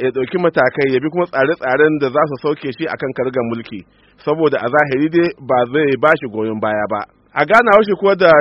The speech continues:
shugaban ƙasa na da, wato Janar Muhammadu Buhari, Obasanjo ya fito fili ya yaba wa Muhammadu Buhari, inda ya jinjina masa akan riƙon amanarsa da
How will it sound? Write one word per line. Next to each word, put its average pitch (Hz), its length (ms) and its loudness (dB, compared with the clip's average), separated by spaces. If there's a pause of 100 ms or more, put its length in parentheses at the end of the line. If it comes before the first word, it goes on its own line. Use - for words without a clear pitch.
(120)
shugaban 151 440 -4
ƙasa 196 420 -2
na 208 100 0
da, 202 140 2
wato 175 260 2
Janar 180 220 -2
Muhammadu 160 400 -2
Buhari, 127 400 -2
Obasanjo 190 560 -2
ya 180 240 -2
fito 196 220 -8
fili 220 300 -10
ya 208 200 2
yaba 208 320 0
wa 131 240 2 (300)
Muhammadu 180 500 -2
Buhari, 143 480 2
inda 180 260 -2
ya 165 60 0
jinjina 175 420 0
masa 196 220 -2
akan 156 300 -2
riƙon 175 260 -4
amanarsa 170 720 -2
da 143 120 -2